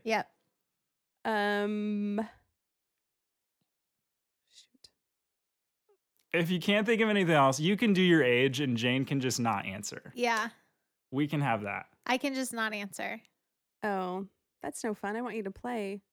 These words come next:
Speaker 1: Okay.
Speaker 2: <laughs> True.
Speaker 1: Well, you're gonna have to think of something.
Speaker 2: <laughs> Okay. I, um, mm.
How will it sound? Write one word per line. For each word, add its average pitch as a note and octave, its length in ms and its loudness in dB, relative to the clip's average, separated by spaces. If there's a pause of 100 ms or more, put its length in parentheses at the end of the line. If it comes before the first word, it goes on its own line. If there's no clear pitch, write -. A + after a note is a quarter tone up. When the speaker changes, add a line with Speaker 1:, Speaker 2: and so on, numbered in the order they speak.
Speaker 1:
Okay. C#4+ 280 2 (440)
Speaker 2:
<laughs> - 400 -20
True. C#4 160 4 (300)
Speaker 1:
Well, A#3 180 2
you're B3+ 140 4
gonna D4 240 6
have C4+ 240 4
to - 100 2
think E4+ 240 6
of C#4 80 4
something. A#3+ 520 2
Speaker 2:
<laughs> A4 360 2
Okay. G#3+ 360 -2 (500)
I, G3+ 1080 -2 (1300)
um, G3+ 680 -2 (1000)
mm. A#3 380 -6